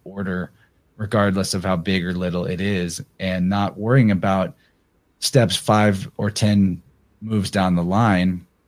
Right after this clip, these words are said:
and, uh, not necessarily being unaware.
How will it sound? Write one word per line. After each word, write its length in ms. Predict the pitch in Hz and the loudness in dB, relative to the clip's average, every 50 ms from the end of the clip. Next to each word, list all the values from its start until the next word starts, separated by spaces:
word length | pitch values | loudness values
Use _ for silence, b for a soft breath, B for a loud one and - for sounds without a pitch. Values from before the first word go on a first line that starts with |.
| _ _ _ | _ _ _
and, 360 | 95 101 98 95 92 92 85 | -4 0 2 2 2 2 2
uh, 160 | 95 90 87 90 | 0 0 2 2
not 220 | 98 110 113 113 | 2 2 2 0
necessarily 640 | 107 - 101 - - 92 - 104 95 92 90 90 87 | 0 -2 -4 -4 -6 -4 -2 0 0 0 0 -2 -4
being 420 | 87 - - 98 92 87 87 85 _ _ _ | -6 -6 -4 -4 -2 -2 -4 -6 _ _ _
unaware. 720 | 104 120 127 107 92 90 87 85 87 92 95 98 98 | 0 2 2 2 2 2 0 0 0 0 -2 -4 -8